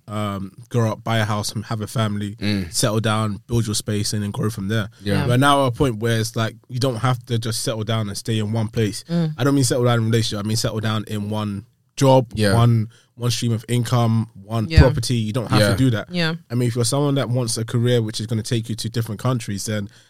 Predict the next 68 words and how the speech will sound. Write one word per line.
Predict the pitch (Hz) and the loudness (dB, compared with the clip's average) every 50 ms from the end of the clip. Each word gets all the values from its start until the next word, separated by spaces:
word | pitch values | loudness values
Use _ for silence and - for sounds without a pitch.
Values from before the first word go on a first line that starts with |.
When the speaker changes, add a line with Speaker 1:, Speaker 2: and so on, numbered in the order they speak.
| _ | _
Speaker 1:
having | - 127 131 127 117 120 | -2 0 0 2 2 2
a | 110 | 2
house | 110 127 120 113 - 117 | 2 2 0 0 -2 -2
is | 104 | -2
not | 117 117 104 - | -2 -2 -2 -2
really | 107 110 107 | -6 -8 -6
sensible | - - 131 120 110 - 92 85 - _ _ _ 160 | -2 -2 -2 -2 -2 -8 -10 -14 -16 _ _ _ -8
Speaker 3:
Mm. | 156 156 101 | -6 -2 0
Speaker 2:
Yeah. | 95 - | 0 0
Speaker 1:
because | 117 - 120 113 110 113 | 2 4 4 4 4 2
you | 117 117 117 117 113 113 98 | 0 0 2 2 2 0 0
are | 107 | 0
gonna | 113 123 113 | 0 0 0
be | 110 107 | 0 -2
paying | 110 - 123 117 113 | 0 0 0 0 2
a | |
mortgage, | 110 120 135 135 120 113 104 101 - | 2 2 2 2 0 -2 -4 -6 -4
but | 117 104 | -6 -6
you | 104 104 | -6 -8
can | - 107 | -8 -10
use | 110 110 | -12 -10
that | 113 104 104 | -10 -8 -4
money | 110 113 110 110 110 | -2 0 0 0 -2
to | - - 117 | -6 -10 -8
help | 123 120 113 - | -8 -8 -8 -8
you | 110 | -10
travel, | - - 127 120 113 117 104 101 - - _ _ _ _ _ - | -4 -2 0 0 0 -2 -6 -8 -8 -14 _ _ _ _ _ -6
and | - 123 | -2 -2
you | 117 113 | 0 0
can | 113 107 | 0 -2
just | 110 107 - | -2 -4 -4
be | 113 110 | -4 -2
Speaker 2:
I | 107 | 2
Speaker 1:
paying | 123 117 104 | 4 4 6
Speaker 2:
hear | 101 | 6
it. | 127 | 6
Speaker 1:
rent | 123 107 104 - 107 | 4 4 0 -4 -8
wherever | 104 107 110 110 104 107 | -6 -4 -2 -2 -2 -2
you | 110 110 110 117 120 | 0 0 2 2 2
are. | 117 113 104 98 98 | 2 2 0 -2 -2
Your | 104 110 160 | -2 -2 0
Speaker 3:
Mm. | 156 | 2
Speaker 1:
company | 156 143 127 147 131 | 2 2 2 2 2
might | 117 107 104 | 2 0 0
even | 104 104 107 | -2 -6 -4
pay | - 113 113 | -2 -2 -2
the | 101 101 | -2 -4
rent | 104 104 - | -8 -10 -10
for | - 110 | -10 -6
you. | 98 | 0
Speaker 2:
Yeah. | 104 107 135 | 2 2 2
Speaker 1:
I | 147 | 2
don't | 131 123 | 2 4
know. | - | 4
Speaker 3:
Mm, | 170 165 156 156 160 - - 175 180 | 4 4 2 0 -4 -4 -2 2 4
Speaker 1:
It | - | 4
just | 160 - 143 | 4 6 6
Speaker 3:
mm. | 156 | 6
Speaker 1:
really | 160 175 | 6 6
depends | 156 143 - 156 143 131 | 4 2 0 0 0 0
on | 131 | 0
your | 123 117 | 0 0
circumstances. | - 143 135 120 120 113 - 120 110 107 110 104 | 0 0 0 0 -2 -4 -4 -6 -6 -6 -8 -6
But | - 120 113 | -6 -8 -4
this | 123 131 - | -2 -4 -2
whole | - 170 147 | 0 0 0
idea | 143 131 135 131 139 131 120 | 0 0 0 0 0 -2 -2
of, | - 104 107 107 | -2 -4 -8 -8